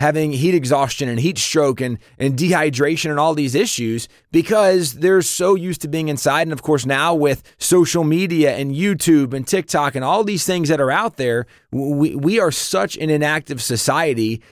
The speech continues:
a-, and there are lots of negative consequences that come from being inactive. But, uh, certainly, if we're talking about a nation and, and, and any level of military readiness, we know right now under the Biden administration that military recruiting is at an all-time low, which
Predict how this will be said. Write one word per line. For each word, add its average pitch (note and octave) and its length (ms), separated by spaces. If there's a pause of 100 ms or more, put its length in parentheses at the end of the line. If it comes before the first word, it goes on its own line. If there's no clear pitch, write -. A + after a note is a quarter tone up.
(100)
a-, D#3+ 160
and F3+ 180
there F3+ 160
are D#3+ 180
lots E3 460
of D3 80
negative C#3+ 760
consequences C#3 760
that A#2+ 160
come C#3 200
from C3+ 180
being C3+ 180
inactive. A#2 640 (300)
But, D3+ 260 (200)
uh, D3+ 80
certainly, G3+ 420
if B2 100
we're E3 60
talking A#3+ 320
about F3+ 140
a C#3+ 80
nation D3 500
and, C#3+ 180
and, C#3 200
and C#3 180
any G#3+ 240
level F3+ 260
of B2+ 120
military D3 500
readiness, A#2+ 500
we D3 140
know F3 100
right D3+ 220
now C#3+ 240
under C#3 160
the B2+ 100
Biden B2 220
administration C#3+ 720 (260)
that C#3 460 (160)
military E3 440
recruiting E3 380
is C#3+ 100
at B2+ 60
an B2+ 80
all-time C#3 480
low, A#2+ 180
which D#3+ 240